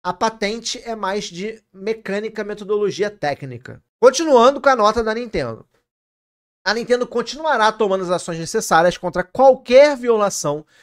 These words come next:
dos direitos de suas propriedades intelectuais da marca Nintendo, a fim de proteger as propriedades intelectuais que ela trabalhou arduamente para serem estabelecidas ao longo dos anos. Ok?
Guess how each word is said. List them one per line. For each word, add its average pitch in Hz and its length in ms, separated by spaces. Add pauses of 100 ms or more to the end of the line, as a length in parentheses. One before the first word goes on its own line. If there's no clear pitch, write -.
(240)
dos 196 100
direitos 190 380
de 190 100
suas 208 240
propriedades 180 580
intelectuais 220 480
da 269 120
marca 262 260
Nintendo, 196 520 (280)
a 208 100
fim 254 200
de 247 100
proteger 233 440
as 196 80
propriedades 196 500
intelectuais 190 500
que 254 240
ela 247 160
trabalhou 233 520
arduamente 247 800 (300)
para 208 200
serem 202 440
estabelecidas 220 1300
ao 180 160
longo 147 280
dos 170 360
anos. 208 580 (1000)
Ok? 226 460